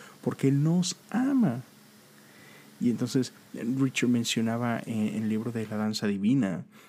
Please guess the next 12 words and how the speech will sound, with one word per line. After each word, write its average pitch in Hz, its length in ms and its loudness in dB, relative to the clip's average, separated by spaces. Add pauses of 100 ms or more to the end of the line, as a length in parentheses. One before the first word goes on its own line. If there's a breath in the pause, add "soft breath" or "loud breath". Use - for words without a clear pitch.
(280 loud breath)
cómo, 117 580 0 (600 soft breath)
eh, - 300 -8 (180)
en, 113 240 -2
en 123 160 -2
muchas 131 260 0
maneras 107 360 0
y, 101 160 -2
y, 107 240 0
y 110 120 -6
por 104 280 -4
muchos 131 500 -2
años, 98 400 -4